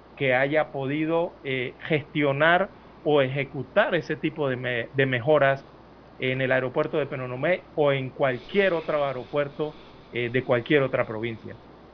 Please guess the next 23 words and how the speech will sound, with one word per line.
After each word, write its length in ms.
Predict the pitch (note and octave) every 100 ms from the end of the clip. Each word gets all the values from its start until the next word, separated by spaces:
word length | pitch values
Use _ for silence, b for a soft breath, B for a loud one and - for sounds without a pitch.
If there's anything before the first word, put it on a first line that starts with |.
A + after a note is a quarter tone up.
| -
O, 460 | A#2+ B2+ - C3+ D3
o, 60 | D3
o 40 |
siquiera 520 | C#3 C3 - G#3 B3
pensar 300 | F#3+ D#3+ F#3
un 80 | G3
proyecto 520 | F#3+ F3 G3 A#3 E3+
para 200 | C#3 B2+
construir 380 | B2+ B2+ C#3 D3
un 100 | C#3
nuevo 220 | C#3+ C#3+
aeropuerto 400 | C3+ B2 C#3 C3
en 60 | C#3
las 80 | B2
antiguas 380 | A2+ C#3 C3+ C3+
instalaciones 720 | C3 A#2 G#2+ C3+ C3 B2+ A#2+ - - - - - A#2+
de 240 | C3+ D3+
la 260 | C#3+ B2+ A#2+
pista 280 | D3+ C#3+ C#3
de 80 | B2
aterrizaje 680 | B2 A2+ A2+ C3 C3+ B2
en 100 | A2+
Aguadulce, 600 | A#2 A#2 C3+ F#3 C3+ G#2